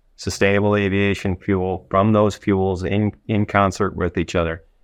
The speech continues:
But those are much earlier stage developments, and we will only get there with the next generation stuff if we can build the demand on the first generation.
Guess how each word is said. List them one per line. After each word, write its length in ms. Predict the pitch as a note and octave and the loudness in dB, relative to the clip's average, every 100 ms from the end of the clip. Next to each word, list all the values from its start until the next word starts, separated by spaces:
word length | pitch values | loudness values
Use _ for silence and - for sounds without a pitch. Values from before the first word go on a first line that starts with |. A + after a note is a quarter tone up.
| - - | -8 -4
But 140 | G2+ | 2
those 240 | D#3+ E3 | 2 4
are 280 | D#3 B2 - - | 4 4 0 -6
much 400 | A#2+ C3+ C3+ C3 | 0 0 0 0
earlier 400 | A#2+ G#2+ G#2 F#2 | 2 2 2 -2
stage 480 | - F#2+ F#2 - | 0 2 2 -2
developments, 580 | F2+ E2 D#2+ C#2 A#1 - | -2 0 0 -2 -8 -6
and 220 | F#2 F#2+ - - - | -2 -2 -4 -12 -6
we 220 | A#2 C3 | -2 0
will 280 | C3 C3 C3 | 0 -2 -2
only 380 | B2 E3+ F3+ D3 | -2 0 2 2
get 300 | A#2 B2+ - | 2 0 0
there 280 | C2+ A#1 C#2 | -4 -2 -4
with 180 | F2 | -4
the 80 | F#2+ | -2
next 360 | F#2 F#2 - - _ - | 0 -2 -6 -18 _ -4
generation 540 | G2 F2+ E2 E2 - | 0 2 0 -2 -8
stuff 380 | - F2+ D#2 - _ _ _ _ _ _ _ - | -6 -4 -4 -6 _ _ _ _ _ _ _ 0
if 340 | B2 A2 - | 2 2 0
we 160 | B2+ A#2 | 0 2
can 220 | A2 G2+ | 2 4
build 200 | G#2+ G#2+ | 4 4
the 80 | G2 | 0
demand 400 | F#2+ F#2 F2+ F2 | 0 0 0 0
on 120 | E2+ | -2
the 60 | D#2+ | -2
first 260 | E2+ D2+ | -4 -4
generation. 560 | - D2+ A#1+ - - | -4 -4 -4 -8 -12